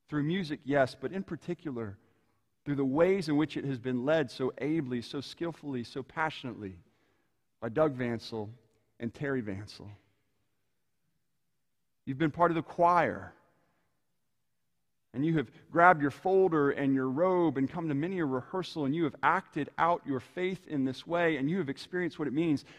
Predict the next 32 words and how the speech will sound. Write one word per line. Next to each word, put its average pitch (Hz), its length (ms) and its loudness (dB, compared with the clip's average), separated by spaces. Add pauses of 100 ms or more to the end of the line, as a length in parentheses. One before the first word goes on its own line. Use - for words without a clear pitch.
(160)
to 151 80 -6
be 156 120 -2
s-, - 200 -10 (160)
part 185 260 2
of 151 80 -4
something 139 360 -4
larger 143 340 0
than 127 160 -2
yourselves. - 640 -12 (1700)
Or 147 60 -2
you've 165 120 -4
been 196 140 2
a 185 40 0
child 190 500 6 (180)
formed 214 540 2
in 185 180 -2
this 170 240 0
church 165 420 -6
and 135 100 -2
hearing 196 300 -4
from 151 220 -2
your 131 160 0
earliest 202 480 -4
moments 160 460 2
in 131 100 -2
the 131 80 0
nursery 139 480 -2 (240)
the 139 80 0
melodies 165 680 2
of 131 200 -6
God's 135 340 2
love - 380 -16